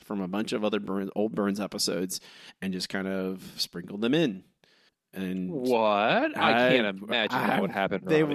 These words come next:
Speaker 1: would, they would never, I know. I, I shouldn't say a thing like that. They would never do that.
Speaker 2: Never, ever, ever. So, uh, <sighs> it's just so dumb. So Burns doesn't remember anything,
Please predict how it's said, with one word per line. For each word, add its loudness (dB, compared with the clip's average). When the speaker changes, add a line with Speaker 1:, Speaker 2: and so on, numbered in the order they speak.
Speaker 1:
would, -14
they 4
would 2
never, 0
I 2
know. -4
I, 0
I -8
shouldn't -10
say -8
a -8
thing -8
like -10
that. 0
They 2
would 2
never -8
do -14
that. -10
Speaker 2:
Never, 0
ever, 0
ever. -8
So, 4
uh, 2
<sighs> -20
it's -4
just -4
so 0
dumb. 0
So 2
Burns 4
doesn't 2
remember 4
anything, 2